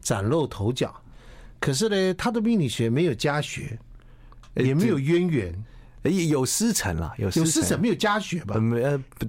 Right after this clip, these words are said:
Speaker 2: 对。
Speaker 1: 你爹不是嘛？
Speaker 2: 我们有迷信的家学，但没有，
Speaker 1: 没有。
Speaker 2: <laughs> 没有算命。
Speaker 1: 没有真的嘛，对不对？
Speaker 2: 对，对，对，对。
Speaker 1: 他完全是靠，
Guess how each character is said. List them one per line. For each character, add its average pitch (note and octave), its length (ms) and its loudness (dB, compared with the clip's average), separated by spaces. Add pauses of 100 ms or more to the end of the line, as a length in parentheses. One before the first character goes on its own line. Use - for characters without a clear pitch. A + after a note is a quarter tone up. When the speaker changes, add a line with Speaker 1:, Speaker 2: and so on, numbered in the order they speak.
Speaker 2:
对。 A2+ 280 0
Speaker 1:
你 C3+ 160 2
爹 G3 260 2
不 E3 160 0
是 A2+ 220 -2
嘛？ E2+ 100 -6
Speaker 2:
我 A#2 60 2
们 E3 100 2
有 D3 60 0
迷 B2+ 240 0
信 F#3+ 180 2
的 A#2 140 2
家 A#2+ 260 0
学， E2 240 -4
但 B2+ 140 0
没 A2+ 140 2
有， A#2 40 0 (320)
Speaker 1:
没 E3 140 2
有。 F3 60 2 (280)
Speaker 2:
<laughs> A#3 320 2
没 F3+ 80 2
有 E3+ 100 2
算 C#3 300 0
命。 C3 160 -2
Speaker 1:
没 F#3+ 120 4
有 A#3 120 2
真 A3+ 220 2
的 G#3+ 100 2
嘛， C#3 220 0
对 F3+ 120 0
不 G#3 60 0
对？ G#3 80 2
Speaker 2:
对， F3 80 2
对， B2+ 60 -2
对， - 60 -6
对。 C#3 60 2
Speaker 1:
他 - 40 4
完 G#3 240 2
全 A3 200 2
是 A3 120 -2
靠， F#3 400 0